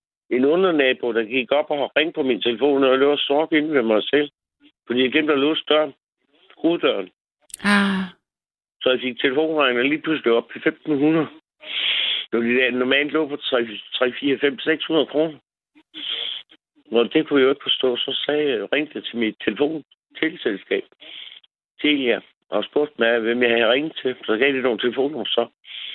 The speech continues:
Speaker 1: sagde jeg til mig selv, "Nå, det her, det er mit, der ikke ringet op, det nummer der."
Speaker 2: Var det et nummer i udlandet, eller hvad?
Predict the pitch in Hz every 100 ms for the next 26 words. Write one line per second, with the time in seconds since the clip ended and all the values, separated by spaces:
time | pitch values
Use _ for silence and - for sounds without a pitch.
0 | - - - - - 139 139 120 98 117
1 | 110 104 - 143 120 104 - 95 101 -
2 | 110 - 113 110 104 104 107 110 104 110
3 | 113 104 _ _ _ _ _ 208 202 208
4 | 214 208 220 214 220 277 349 - 269 269
5 | 254 240